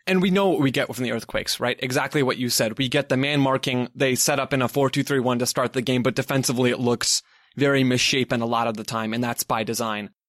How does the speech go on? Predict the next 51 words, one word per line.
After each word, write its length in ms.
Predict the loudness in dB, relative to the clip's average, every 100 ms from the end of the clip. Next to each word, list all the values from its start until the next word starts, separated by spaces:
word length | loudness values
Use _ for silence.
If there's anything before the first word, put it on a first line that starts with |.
| _
The 60 | 0
Whitecaps 400 | 2 2 0 0
started 320 | 2 2 2
this 140 | 0 0
match 280 | -2 -4 -2
a 60 | 2
little 240 | 2 2
bit 140 | 0 0
on 100 | 0
the 80 |
front 260 | 0 -2 -2
foot. 280 | -4 -4 -2
They 140 | 0 0
get 160 | 0
the 100 | -2 2
early 260 | 2 4
goal 180 | 4 2
from 160 | 0 -2
Ali 240 | 0 0 0
Adnan, 480 | 0 0 0 0 -2
where 120 | -4
he 100 | -2
gets 280 | -2 0 0
the 100 | 2
ball 140 | 2
on 60 | 2
the 80 |
left 200 | 2 0
side. 360 | 0 0 0 -2 -8 _ -2
The 100 | 2
Earthquakes 460 | 2 2 0 0
have 220 | 0 -2 -2
that 180 | -4
free 260 | -2 0 2
man 260 | 2 2 2
in 80 |
the 80 | 2
back 320 | 0 -2 -2
line, 280 | 0 0 0
and 140 | -2 -2
so 100 | 0
they're 100 | 2
shifting 400 | 2 0 0 0
over 220 | 2 0
to 100 | 0
take 200 | -2 -2
advantage 400 | 0 2 0 0
of 60 | 0
that 180 | -2
free 180 | -2 -2
man. 300 | -2 -2 -4